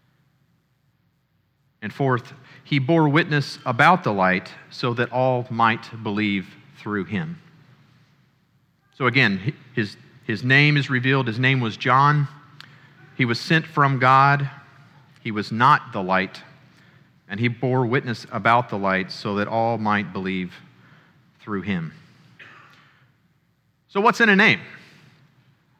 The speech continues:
I'm sure none of us received our name directly from the, uh, angel Gabriel from God. I know my parents selected my name. I'm glad they gave me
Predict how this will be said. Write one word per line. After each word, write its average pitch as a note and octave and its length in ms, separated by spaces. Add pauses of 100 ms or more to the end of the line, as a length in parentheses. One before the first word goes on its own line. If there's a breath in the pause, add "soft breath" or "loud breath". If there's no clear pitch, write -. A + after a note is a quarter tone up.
(300)
I'm D3 140
sure E3 500 (220)
none C3 240
of C#3 120
us C#3 480
received C3 500
our B2 160
name B2 460 (420)
directly A2+ 380
from A2 260
the, G2+ 260 (300)
uh, G2 180
angel A#2+ 320
Gabriel A#2 520
from A#2 220
God. B2 400 (140)
I A#2+ 120
know B2+ 120
my C#3 180
parents D3+ 380
selected D3 460
my C3+ 180
name. D3 280
I'm B2 100
glad B2 240
they C3 100
gave B2+ 220
me C#3 260